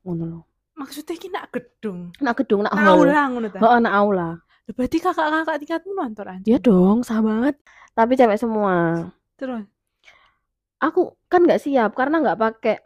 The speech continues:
Speaker 1: karena memang aku ospeknya itu pakai celana. Jadi aku dari seragam ospek ke baju olahraga itu kita disuruh ganti di situ.
Speaker 2: Ben apa ya?
Speaker 1: Nah, aneh kan? Lah kan kita karena dari awalnya pakai celana kan aku juga gawe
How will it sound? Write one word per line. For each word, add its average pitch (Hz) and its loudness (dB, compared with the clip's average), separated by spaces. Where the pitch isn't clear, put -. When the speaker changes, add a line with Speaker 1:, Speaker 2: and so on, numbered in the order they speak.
Speaker 1:
karena 320 4
memang 302 4
aku 277 2
ospeknya 254 -4
itu 240 -6
pakai 226 -6
celana. 214 0
Jadi 262 6
aku 311 -2
dari 202 2
seragam 214 -4
ospek 202 -6
ke 254 4
baju 202 2
olahraga 202 2
itu 226 -6
kita 285 -6
disuruh 233 -6
ganti 226 -2
di 240 -6
situ. 175 -8
Speaker 2:
Ben 240 -4
apa 349 -10
ya? 202 -10
Speaker 1:
Nah, 202 -2
aneh 269 -2
kan? 180 -2
Lah 254 2
kan 359 4
kita 403 -2
karena 339 4
dari 233 6
awalnya 294 4
pakai 294 0
celana 226 0
kan 320 -8
aku 349 -2
juga 208 0
gawe 196 2